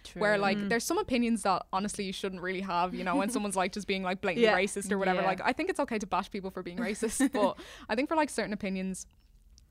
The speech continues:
Speaker 2: and political opinions, it's like if you want someone to respect your view,
Speaker 1: Mm-hmm.
Speaker 2: you have to respect other people's views kind of thing.
Speaker 1: Exactly, yeah.
Speaker 2: And I honestly think that once there's opinion that's not actively harming other people,
Speaker 3: Mm.
Speaker 2: it's, like, our duty to respect it,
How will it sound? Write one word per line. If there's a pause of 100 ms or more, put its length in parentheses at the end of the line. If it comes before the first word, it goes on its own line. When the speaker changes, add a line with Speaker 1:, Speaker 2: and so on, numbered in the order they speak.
(140)
Speaker 2:
and
political
opinions,
it's
like
if
you
want
someone
to
respect
your
view, (160)
Speaker 1:
Mm-hmm.
Speaker 2:
you
have
to
respect
other
people's
views
kind
of
thing.
Speaker 1:
Exactly,
yeah.
Speaker 2:
And
I
honestly
think
that
once
there's
opinion
that's
not
actively
harming
other
people, (320)
Speaker 3:
Mm. (300)
Speaker 2:
it's, (720)
like,
our
duty
to
respect
it,